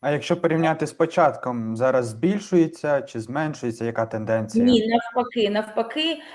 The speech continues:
Speaker 2: на жаль, е, на початку багато людей було. Е, виглядало це дуже яскраво, коли ти їдеш і на мосту не п'ять людей стоїть.
Speaker 1: Мгм.
Speaker 2: Багато прапорів, банери
Speaker 1: Мгм.
Speaker 2: висять, але коли не п'ять людей стоїть, а ти бачиш тридцять людей,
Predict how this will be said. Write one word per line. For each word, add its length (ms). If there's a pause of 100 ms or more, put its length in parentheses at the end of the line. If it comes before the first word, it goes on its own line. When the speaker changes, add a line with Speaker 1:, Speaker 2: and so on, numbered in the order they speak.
(120)
Speaker 2:
на 220
жаль, 500 (160)
е, 320
на 200
початку 800
багато 480
людей 360
було. 580 (540)
Е, 580
виглядало 680
це 180
дуже 300
яскраво, 760 (100)
коли 180
ти 140
їдеш 460
і 40
на 100
мосту 440
не 120
п'ять 360
людей 300
стоїть. 500 (160)
Speaker 1:
Мгм. 80
Speaker 2:
Багато 380
прапорів, 640
банери 380
Speaker 1:
Мгм. 80
Speaker 2:
висять, 360 (100)
але 120 (360)
коли 160
не 100
п'ять 300
людей 240
стоїть, 360
а 40
ти 100
бачиш 340
тридцять 520
людей, 440